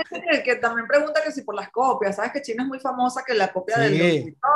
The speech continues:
Speaker 1: de Prada, de
Speaker 2: Sí,
Speaker 1: Gucci,
Speaker 2: súper
Speaker 1: de, de,
Speaker 2: famosa.
Speaker 1: de Nike, y la, entonces la gente no,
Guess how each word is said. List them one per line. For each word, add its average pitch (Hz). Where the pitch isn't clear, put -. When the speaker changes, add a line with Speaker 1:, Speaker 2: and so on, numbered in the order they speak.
Speaker 1:
de -
Prada, 233
de 185
Speaker 2:
Sí, 185
Speaker 1:
Gucci, 294
Speaker 2:
súper 170
Speaker 1:
de, 208
de, 196
Speaker 2:
famosa. 143
Speaker 1:
de 196
Nike, 254
y 190
la, 190
entonces 196
la 202
gente 196
no, 254